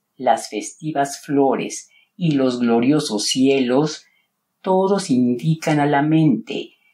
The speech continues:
la inteligencia espiritual que reflejan. Los apóstoles florales son jeroglíficos de la deidad.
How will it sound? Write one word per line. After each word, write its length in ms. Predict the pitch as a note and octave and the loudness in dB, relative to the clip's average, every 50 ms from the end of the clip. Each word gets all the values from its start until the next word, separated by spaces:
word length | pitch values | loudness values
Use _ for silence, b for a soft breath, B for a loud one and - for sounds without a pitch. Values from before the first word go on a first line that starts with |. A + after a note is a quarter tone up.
| _ - | _ -2
la 140 | D#3 D3+ | 0 2
inteligencia 840 | D3 D3+ D#3 D3+ D#3 D3 C#3+ D3 C#3+ C3+ - E3 E3 E3+ E3+ E3+ F3+ E3+ | 2 2 2 2 2 2 2 2 0 -2 -2 0 2 2 2 2 0 -2
espiritual 720 | E3 - - D3 B2+ A2 A2 A2 - C3+ A#2+ A#2+ A#2+ B2+ B2 | -2 -2 -4 -2 0 0 0 0 0 0 0 2 2 0 -2
que 120 | - C#3+ | -4 -2
reflejan. 840 | B2+ C3 C3 C3 - - C#3+ C3+ C3 B2+ - - - E3+ - - - _ _ _ _ _ _ _ _ _ _ _ _ _ _ _ _ _ _ | 0 0 -2 -2 -2 -2 0 0 0 -2 -4 -6 -6 -6 -8 -10 -16 _ _ _ _ _ _ _ _ _ _ _ _ _ _ _ _ _ _
Los 320 | - C#3 C#3 C3+ - - | -4 -2 -2 0 0 -2
apóstoles 720 | C3+ B2 - - D#3 D#3 D#3 D#3 - - D3 B2 A2+ A#2 - | -4 -4 -4 -2 0 0 0 -2 -2 -2 -2 -2 -2 -2 -4
florales 840 | - A#2+ A2+ A#2 A#2 B2+ C3 C3+ C3+ C3+ C#3 D#3 D#3+ D#3 - - - | -4 -2 0 2 4 4 4 4 4 2 0 0 -2 -4 -6 -10 -10
son 280 | - - B2+ C#3+ D3 | -6 -2 0 0 0
jeroglíficos 1000 | D3 - E3 D#3 C#3+ B2 A2 A#2 B2 C3 C3+ C3 - D3+ C#3+ - - C#3 C3 A#2+ | -2 0 0 0 0 0 0 -2 -2 -2 -4 -4 -6 -10 -8 -6 -4 -4 -2 0
de 100 | C3 B2 | 0 0
la 160 | B2+ B2+ C3+ | 2 2 2
deidad. 640 | C3 C3 C3 C3 C3+ C3 C#3 C3+ B2+ A2+ - - - | 2 2 2 2 2 2 2 2 2 2 2 0 -4